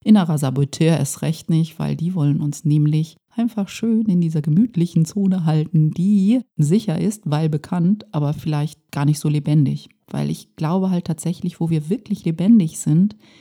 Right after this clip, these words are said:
ist, wenn wir anfangen, unsere Komfortzone zu hinterfragen, sie herauszufordern.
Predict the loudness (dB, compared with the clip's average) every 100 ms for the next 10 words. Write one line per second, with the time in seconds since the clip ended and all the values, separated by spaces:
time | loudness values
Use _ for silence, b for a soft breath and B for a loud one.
0 | b -8 -6 0 2 4 2 0 -2 -6
1 | _ 2 2 2 2 2 0 B B 0
2 | 0 0 -4 -4 -2 -4 -4 -4 0 2
3 | 2 -2 b b -8 -4 -4 -4 _ -2
4 | 0 -2 -4 -6 -4 -4 -4 -2 -2 -2
5 | -4 -6 -12 -8 -6 -6 -6 -6